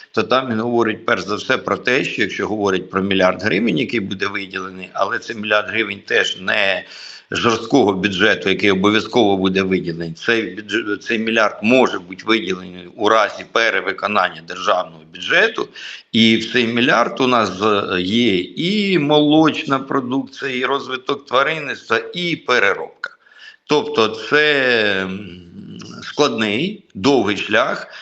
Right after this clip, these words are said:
який важко виконати. Е, у нас до війни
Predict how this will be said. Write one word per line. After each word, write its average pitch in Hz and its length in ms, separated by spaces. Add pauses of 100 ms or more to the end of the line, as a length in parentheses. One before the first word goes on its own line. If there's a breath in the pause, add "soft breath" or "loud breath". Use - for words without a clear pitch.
(160 loud breath)
який 110 640
важко 123 480
виконати. 80 640 (520 loud breath)
Е, 98 200 (520)
у 98 280
нас 180 200
до 135 160
війни 113 560